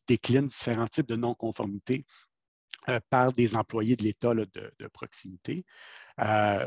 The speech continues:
aussi de voir si cette idée-là euh, de règles,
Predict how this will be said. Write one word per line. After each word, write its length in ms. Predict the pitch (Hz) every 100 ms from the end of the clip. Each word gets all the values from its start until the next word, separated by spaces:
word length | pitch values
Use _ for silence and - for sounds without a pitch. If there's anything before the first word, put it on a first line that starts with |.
| -
aussi 380 | 135 - - 170
de 120 | 135
voir 440 | 113 117 143 143
si 420 | - - - -
cette 280 | - 151 -
idée-là 580 | 139 120 113 120 135 156 - _ _ _ -
euh, 420 | 117 107 95 113 - _ -
de 80 | 123 113 -
règles, 360 | 127 143 131